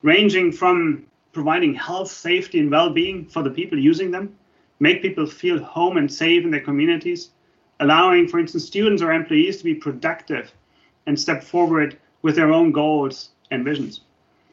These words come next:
to cost productivity and asset efficiency and the individual goals of the businesses using that real estate, be it, uh, effective and efficient use of building space,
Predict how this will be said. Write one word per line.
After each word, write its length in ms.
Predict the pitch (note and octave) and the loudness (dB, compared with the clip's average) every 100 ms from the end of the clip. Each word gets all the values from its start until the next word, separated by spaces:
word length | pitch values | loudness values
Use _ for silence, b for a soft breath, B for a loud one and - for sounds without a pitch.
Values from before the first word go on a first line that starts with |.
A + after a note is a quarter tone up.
| _ _ | _ _
to 420 | - G3 F#3+ F#3 D3+ | 4 6 8 6 2
cost 380 | - F#3+ G3+ - | -2 2 2 0
productivity 460 | F#3+ F3 G3 F3+ F3 | -4 -4 -4 0 0
and 60 | |
asset 280 | F3 G3+ A3+ | 0 -2 0
efficiency 640 | G#3 C#3+ - C#3 - B2 | 0 0 -6 -14 -12 -10
and 120 | C#3 D#3 | -6 -2
the 60 | |
individual 500 | E3 F3 E3 G3 F3 | 2 4 4 4 2
goals 460 | D3 F3+ G3 C#3+ - | 4 4 4 2 -4
of 140 | C#3 | -6
the 80 | D3 | -2
businesses 600 | C#3+ F3+ F3+ D#3 C#3+ C3 | 0 2 2 0 -2 0
using 360 | D3 F3 F3 D3 | 2 4 4 4
that 180 | C3 | 2
real 140 | C3+ A#2 | -4 -8
estate, 420 | - D3+ D3 - _ _ _ _ _ _ _ _ - | -12 -14 -14 -16 _ _ _ _ _ _ _ _ 2
be 180 | F3 F3 | 6 6
it, 280 | D#3+ - | 4 -2
uh, 180 | D#3 C#3+ - | -4 -4 -4
effective 420 | - F#3 F#3 F3 | -2 0 2 0
and 160 | D#3+ D3+ | 0 -2
efficient 540 | - - G3+ F#3 C#3+ | -4 2 2 2 -2
use 400 | D#3 F#3+ G3 D#3 | -2 0 0 -2
of 160 | D3 - | -6 -2
building 200 | D3+ C3 | -2 -2
space, 580 | - F3 F3 F3+ - | -6 -2 -2 -4 -14